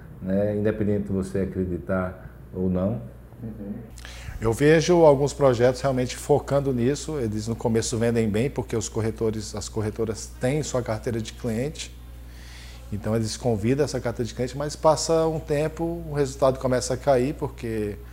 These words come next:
Speaker 2: a captação de cliente acaba e eles acabam tentando ir pra forma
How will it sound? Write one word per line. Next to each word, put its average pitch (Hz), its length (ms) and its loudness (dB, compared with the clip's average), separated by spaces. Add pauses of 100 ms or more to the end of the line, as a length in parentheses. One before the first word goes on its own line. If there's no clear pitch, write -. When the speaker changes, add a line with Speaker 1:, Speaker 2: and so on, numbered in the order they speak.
(580)
Speaker 2:
a 104 100 -6
captação 113 440 2
de 107 80 -6
cliente 113 320 -2
acaba 135 580 2
e 170 180 2
eles 147 280 0
acabam 139 480 0 (180)
tentando 131 500 -2
ir 127 120 4
pra 127 180 -2
forma 123 340 -4